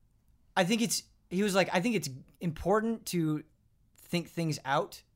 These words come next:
I think it's important to have these things make sense and to connect them and to have an ending, to, to, to get there. But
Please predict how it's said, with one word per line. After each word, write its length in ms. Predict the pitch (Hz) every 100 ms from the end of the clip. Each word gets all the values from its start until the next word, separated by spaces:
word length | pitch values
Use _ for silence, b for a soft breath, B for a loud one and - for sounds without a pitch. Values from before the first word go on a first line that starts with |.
| _ -
I 80 |
think 120 | 156 160
it's 100 | 156
important 460 | 139 156 160 165 147
to 240 | 147 143
have 300 | - - 147 147
these 180 | 143
things 200 | - 151
make 160 | 135 139
sense 260 | - 143 147
and 100 | 135
to 60 |
connect 320 | - 123 139 -
them 120 | 143
and 80 | 131
to 40 |
have 200 | 110 131
an 80 | 131
ending, 460 | - 135 147 175 170
to, 200 | 127 117
to, 280 | - 123 98 - b b b b b _
to 80 | 143
get 320 | 123 170 190
there. 300 | 190 196 214
But 520 | 175 135 165 160 -